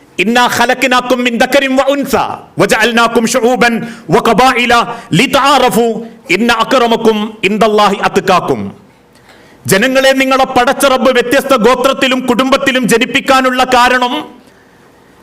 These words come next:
നിങ്ങളിൽ ചിലർ ആ ഗോത്രത്തിന്റെയും കുടുംബത്തിന്റെയും പവറും പത്രാസും കാണിച്ച് ജീവിക്കാൻ വേണ്ടിയിട്ടല്ല,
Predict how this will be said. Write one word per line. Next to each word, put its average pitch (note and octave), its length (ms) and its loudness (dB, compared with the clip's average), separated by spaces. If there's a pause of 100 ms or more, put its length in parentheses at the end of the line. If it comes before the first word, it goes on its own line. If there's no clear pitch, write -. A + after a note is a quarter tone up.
(120)
നിങ്ങളിൽ B3+ 440 0
ചിലർ C4 280 2
ആ C4 80 4
ഗോത്രത്തിന്റെയും B3+ 920 0
കുടുംബത്തിന്റെയും C4 840 0
പവറും B3 420 0
പത്രാസും C4 600 0
കാണിച്ച് C4+ 320 0
ജീവിക്കാൻ C4+ 460 0
വേണ്ടിയിട്ടല്ല, C#4+ 680 0